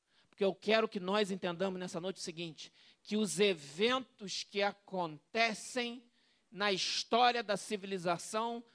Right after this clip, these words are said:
nos dias de hoje e já nos dias dos séculos passados até agora, já estamos nas dores de parto e as contrações estão diminuindo de tempo.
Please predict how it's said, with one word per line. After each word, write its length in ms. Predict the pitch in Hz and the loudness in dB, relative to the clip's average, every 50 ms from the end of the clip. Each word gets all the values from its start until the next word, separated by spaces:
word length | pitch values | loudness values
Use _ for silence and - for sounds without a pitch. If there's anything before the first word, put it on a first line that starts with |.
| _ _ _ | _ _ _
nos 300 | - 175 185 185 175 156 | -6 -2 0 2 2 0
dias 580 | 135 135 127 135 175 240 254 247 240 233 220 185 | -2 -6 -8 -6 -4 -4 -4 -4 -2 -4 -4 -4
de 320 | 160 143 139 160 165 165 | -6 -8 -6 -4 -2 0
hoje 440 | 160 170 202 233 240 220 180 175 185 | 2 4 6 6 4 4 0 -4 -6
e 120 | 180 170 | -6 -6
já 440 | 151 147 147 175 202 220 220 214 202 | -6 -4 0 2 4 4 4 4 2
nos 180 | 196 190 180 160 | 0 -2 -6 -6
dias 300 | 147 156 196 208 202 175 | -6 -4 -2 -2 -2 -2
dos 160 | 165 175 - | -4 -6 -6
séculos 340 | - 208 202 - 196 180 - | -4 -4 -4 -6 -10 -12 -6
passados 380 | - 190 170 - 190 180 - | -6 -4 -2 -2 -2 -2 -2
até 180 | 180 160 - 175 | -4 -6 -4 -4
agora, 380 | 165 160 180 226 233 220 196 - - - - - - - _ | -4 0 2 4 4 4 2 -2 -8 -16 -20 -20 -20 -20 _
já 380 | 160 143 139 190 262 285 277 | -10 0 4 6 6 8 6
estamos 760 | 262 240 190 - - - - - 285 294 294 277 262 247 196 185 | 6 4 2 0 -2 -2 2 4 6 6 6 4 2 0 0 0
nas 300 | 220 226 220 196 160 156 | 2 2 2 2 0 4
dores 360 | 160 226 269 269 247 233 190 | 6 8 10 10 8 6 4
de 140 | 214 214 190 | 2 2 2
parto 500 | - - - 233 254 247 208 - - - | 2 4 6 6 6 6 4 0 -4 0
e 100 | 190 208 | 4 4
as 200 | 208 196 - - | 4 4 4 0
contrações 840 | - - 220 233 226 - 214 202 190 165 - - 208 202 220 220 190 | 0 0 0 0 0 2 2 2 2 2 2 0 0 0 2 0 0
estão 420 | 190 175 - - - 208 214 226 208 | -4 -6 -6 0 2 2 2 2 2
diminuindo 840 | 175 202 196 196 208 214 202 196 185 185 190 208 214 214 202 190 | 0 0 0 2 0 0 2 2 0 2 2 0 0 2 0 0
de 160 | 165 - 190 | 2 2 0
tempo. 960 | - - - 196 190 190 185 175 160 139 - _ 170 165 165 156 139 127 - | 0 0 2 2 4 4 2 2 -2 -8 -4 _ 4 6 6 6 6 4 2